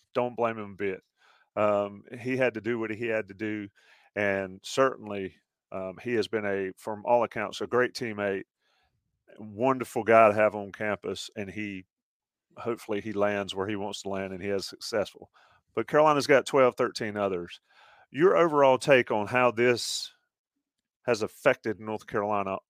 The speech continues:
outbound thus far, and then we'll get into the, the whole i-,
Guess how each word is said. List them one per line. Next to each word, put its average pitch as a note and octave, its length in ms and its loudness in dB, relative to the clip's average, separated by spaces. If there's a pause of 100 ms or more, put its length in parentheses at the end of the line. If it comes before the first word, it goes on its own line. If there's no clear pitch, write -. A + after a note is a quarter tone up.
(160)
outbound E2+ 800 0 (220)
thus F#2 220 -6
far, F2+ 260 -6
and E2+ 80 -14
then F#2+ 100 -12
we'll F#2+ 100 -8
get F#2+ 200 -4
into F#2 380 -8
the, E2+ 160 -6 (440)
the F#2 80 -6
whole F#2+ 520 -2 (840)
i-, - 60 -12